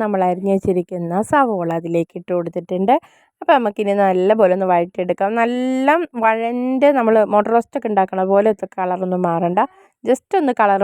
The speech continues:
മാറി വന്നാൽ മതിയേ. അപ്പം നമ്മുടെ സവോളയുടെ കളറൊക്കെ ഒരുവിധം മാറി വന്നിട്ടുണ്ട്.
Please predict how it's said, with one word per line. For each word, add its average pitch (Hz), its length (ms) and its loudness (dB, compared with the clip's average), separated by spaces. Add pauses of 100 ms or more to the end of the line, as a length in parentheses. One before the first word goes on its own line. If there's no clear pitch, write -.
(140)
മാറി 185 300 2
വന്നാൽ 175 300 -2
മതിയേ. 180 280 -2 (3000)
അപ്പം 269 220 -4
നമ്മുടെ 202 280 2 (140)
സവോളയുടെ 185 600 0
കളറൊക്കെ 180 440 -6
ഒരുവിധം 190 460 -2 (100)
മാറി 180 380 0
വന്നിട്ടുണ്ട്. 175 480 -4